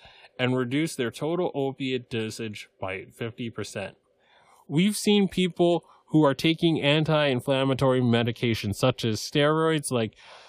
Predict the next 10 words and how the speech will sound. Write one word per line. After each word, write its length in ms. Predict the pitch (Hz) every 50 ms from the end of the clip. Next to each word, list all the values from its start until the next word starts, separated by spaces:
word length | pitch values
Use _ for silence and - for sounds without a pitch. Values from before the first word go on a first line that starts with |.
| - - - - -
pred-, 540 | - - - 143 147 151 147 143 139 139 - _ - - - _
prednisolone 1000 | - 156 151 156 156 160 165 160 151 143 143 143 147 170 170 165 165 165 165 165 - _ - _ _ _ -
and 540 | 135 131 131 127 127 123 127 127 117 - - - - -
for 380 | - - 139 131 127 127 - - _ _ _ -
inflammatory 1300 | 143 139 135 131 - - - - - - 151 147 143 151 156 160 151 - 160 160 156 151 151 147 139 131 127 - -
conditions 600 | - 135 127 123 135 131 - - 117 110 104 -
like 200 | 123 117 110 - _ _ _ _ _ _ _ _ _ _ -
rheumatoid 800 | 127 123 147 151 151 151 - 156 151 151 147 147 143 143 143 135 - -
arthritis 800 | - 131 127 120 - 135 127 127 127 127 117 107 104 - - - - - - - - _ -
or 340 | 151 160 175 165 143 117